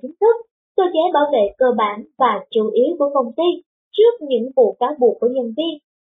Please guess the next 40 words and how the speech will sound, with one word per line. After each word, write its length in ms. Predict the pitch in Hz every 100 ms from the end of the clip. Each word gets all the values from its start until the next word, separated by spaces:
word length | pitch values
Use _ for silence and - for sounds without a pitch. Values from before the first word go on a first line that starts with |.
| _ -
những 140 | 392 415
nhà 140 | 285
quản 120 | 269 294
lý 140 | 285 381 -
phải 180 | 277 226 233
dựa 140 | 220 208
vào 140 | 226 -
phòng 180 | 226 214
nhân 120 | 233 220
sự 220 | 240 196 196
để 140 | 208 190 -
trở 60 | 220
thành 160 | 247 214 190
bậc 120 | 208 202
thầy 140 | 233 202
biện 160 | 196 196 220
hộ 340 | 208 190 202 _ _ - 311
và 120 | 302 294
tiến 100 | 381 370
hành 160 | 269 226
các 100 | 349
biên 180 | 285 247
bản 180 | 226 196 220
cần 140 | 254 196 -
thiết. 200 | 359 440 - _ _ _ _
Cách 160 | 440 466 -
dễ 120 | 247 220 240
dàng 220 | 214 214
nhất 180 | 381 453 -
là 320 | 247 240 202 208
bảo 160 | 196
đảm 340 | 226 190 - - _ - 247
viện 180 | 262 220 226 240
dẫn 240 | 208 262 - -
tài 180 | 240 208
liệu 180 | 208 202 208 -
không 180 | 254 220
làm 180 | 233 202 -
vấn 100 | 302
đề 140 | 302